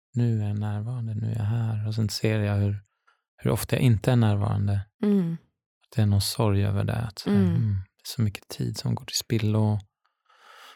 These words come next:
Speaker 1: på måsten eller försöka förändra hela tiden.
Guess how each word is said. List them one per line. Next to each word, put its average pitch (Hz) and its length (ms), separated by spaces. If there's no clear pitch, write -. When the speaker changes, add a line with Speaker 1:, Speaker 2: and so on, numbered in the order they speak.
Speaker 1:
på - 160
måsten 101 760
eller 95 420
försöka - 300
förändra 110 640
hela 104 280
tiden. 110 360